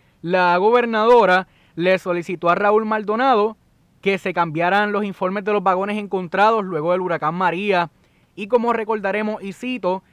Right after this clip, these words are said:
la gobernadora dijo en uno de esos mensajes: "Es lo mejor que no hay acción criminal y no requiere intervención de justicia. Así no me ponen en, en posición de investigar y emitir expresiones". Y luego de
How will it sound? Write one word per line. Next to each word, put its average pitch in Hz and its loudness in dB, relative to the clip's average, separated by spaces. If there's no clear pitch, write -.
la 170 -2
gobernadora 170 0
dijo 208 -2
en 202 -4
uno 202 -4
de 202 -2
esos 208 -8
mensajes: 214 -2
"Es 190 0
lo 226 0
mejor 208 0
que 185 -2
no 180 -2
hay 196 0
acción 233 -6
criminal 247 -2
y 208 -2
no 202 -2
requiere 226 0
intervención 190 -6
de 202 0
justicia. 160 -6
Así 190 0
no 254 -2
me 247 0
ponen 226 0
en, 214 -8
en 190 -4
posición 202 -4
de 220 -4
investigar 214 0
y 220 0
emitir 240 0
expresiones". 226 0
Y 240 -2
luego 269 6
de 269 8